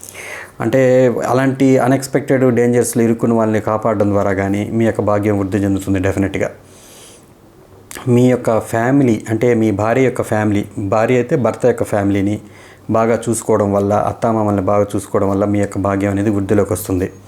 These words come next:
అంటే మీకు ఆ కర్మ విధించబడింది, ప్రారంధం. మీకు ఇష్టమున్నా లేకపోయినా ఇది చేయగలిగితే ఏమవుతుందంటే, డెఫినెట్‌గా మీ ప్రారంధ కర్మలో నెగిటివ్ కర్మ అంతా తొలగిపోయి మీ భాగ్యం వృద్ధిలోకి వస్తుంది.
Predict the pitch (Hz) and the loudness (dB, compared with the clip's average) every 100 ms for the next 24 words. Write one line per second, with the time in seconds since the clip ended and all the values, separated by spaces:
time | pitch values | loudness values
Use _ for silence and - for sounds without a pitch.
0 | - - - - - 120 123 120 117 123 | -20 -18 -18 -20 -8 -2 0 2 2 2
1 | 117 110 120 123 143 139 127 131 127 107 | 2 0 -2 2 2 2 2 2 0 0
2 | 107 101 98 104 104 98 101 101 110 - | 0 0 0 0 0 0 0 0 -2 -2
3 | 123 127 127 117 117 - 120 110 104 117 | 0 2 2 2 0 0 0 0 0 0
4 | 120 120 117 110 110 113 107 104 104 98 | 2 2 0 0 2 2 0 0 -2 -2
5 | - 117 127 120 131 113 107 107 113 110 | -2 -2 -2 0 0 0 0 0 0 0
6 | 107 101 101 120 165 - - - 110 110 | -2 -2 0 0 -2 -6 -20 -6 -2 0
7 | 123 117 101 104 104 107 104 104 110 127 | 0 0 0 0 0 0 0 0 0 2
8 | 110 98 107 110 117 104 110 127 113 95 | 2 2 0 2 0 0 0 2 0 -2
9 | - 90 | -6 -6